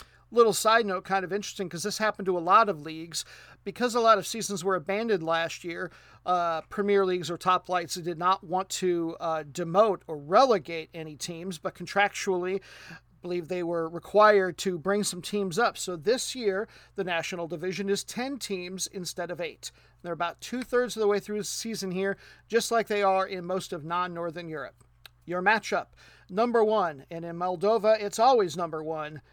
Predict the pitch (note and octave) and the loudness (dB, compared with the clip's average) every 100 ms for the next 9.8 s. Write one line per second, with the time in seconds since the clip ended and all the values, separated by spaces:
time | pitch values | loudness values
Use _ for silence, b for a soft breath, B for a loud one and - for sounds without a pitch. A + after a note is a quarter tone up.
0 | b - G#3 - G3+ F#3 - F#3+ F3 A3 | b -2 0 -2 -8 -8 -6 -6 -6 -8
1 | B3+ - E3+ D#3 F3+ F#3 F3 E3 G3 F#3 | -10 -10 -10 -8 -8 -4 -4 -4 -6 -6
2 | E3+ F3 G3+ - - - F#3+ F3 D#3 F3 | -6 -6 -6 -6 -12 -10 -10 -10 -10 -8
3 | F3 D#3+ E3+ E3+ G#3 B3 - _ _ _ | -6 -6 -8 -8 -8 -12 -16 _ _ _
4 | - D3+ C#3+ D#3+ D3 C3+ - D#3+ D3+ D3 | -4 -4 -4 -10 -10 -10 -10 -10 -10 -10
5 | D#3 D3+ D3 D3+ D3+ - D3+ D#3 - D#3+ | -10 -10 -10 -10 -10 -10 -8 -10 -10 -12
6 | D#3 D#3+ D#3 - F3+ A3 - - B B | -10 -10 -10 -10 -10 -10 -12 -16 B B
7 | G#3 D#3 - F#3 F3 D3 - B3 C4+ - | -18 -10 0 2 2 0 -4 -4 -8 -6
8 | A3+ A3 - - D#4 - G#3 - D#3 C#3 | -4 -4 -6 -6 -6 -4 -4 -4 -8 -10
9 | - B B D#3+ B F3+ F3 F3 | -20 B B -20 B 0 2 0